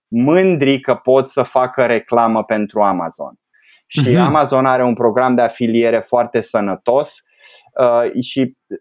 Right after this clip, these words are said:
Speaker 1: are o sortimentație atât de mare încât, uh, face sens pentru oamenii care trăiesc din referral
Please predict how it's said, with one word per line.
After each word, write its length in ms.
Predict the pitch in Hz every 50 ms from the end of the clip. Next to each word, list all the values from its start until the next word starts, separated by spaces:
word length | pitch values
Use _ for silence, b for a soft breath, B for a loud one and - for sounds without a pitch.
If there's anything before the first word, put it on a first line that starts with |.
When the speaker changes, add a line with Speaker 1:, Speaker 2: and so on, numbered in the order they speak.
| _ _ _ _ _ _
Speaker 1:
are 200 | - 139 151 180
o 60 | 190
sortimentație 880 | 185 - 196 170 151 - 156 151 147 139 135 151 165 165 165 - 156 139
atât 280 | - - - - 175
de 140 | 190 196 214
mare 640 | 196 160 135 117 110 104 104 107 123 156 196 233 - _ _ _
încât, 520 | - 147 147 143 131 139 - - 196 208 202 - _ _ _ _
uh, 320 | _ 147 147 147 143 143 131
face 400 | 131 - - 185 196 - - 196
sens 600 | 175 - - - 220 208 156 139 151 156 - - - _ _ _ _
pentru 600 | - 151 147 156 165 156 - 160 160 151 143 139 131
oamenii 420 | 135 147 156 156 156 147 151 143 135
care 280 | - 139 131 131 127
trăiesc 600 | 127 - - 127 123 123 123 147 160 156 - - 139
din 300 | 131 123 127 131 127 123
referral 800 | 123 123 113 - - 131 113 107 104 110 113 135 196 254 -